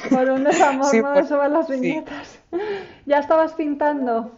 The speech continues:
Speaker 2: No, no. Eh, a ver, yo siempre he hecho, he, he escrito mucho y, y, pues, pintar también me gustaba y algunas cosas muy relacionadas siempre con, pues, crear o como se llame esto, ¿no?
Speaker 1: Ujú.
Speaker 2: Em, pero no, las viñetas no,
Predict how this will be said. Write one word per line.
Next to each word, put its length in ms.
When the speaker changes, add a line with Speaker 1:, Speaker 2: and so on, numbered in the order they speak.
Speaker 2:
No, 280
no. 400
Eh, 300
a 100
ver, 160
yo 140
siempre 320
he 60
hecho, 880
he, 80
he 120
escrito 360
mucho 640
y, 580
y, 240
pues, 220
pintar 400
también 200
me 60
gustaba 840
y 100
algunas 360
cosas 460
muy 160
relacionadas 560
siempre 280
con, 380
pues, 180
crear 440
o 120
como 380
se 120
llame 280
esto, 300
¿no? 220
Speaker 1:
Ujú. 200
Speaker 2:
Em, 560
pero 200
no, 360
las 180
viñetas 460
no, 840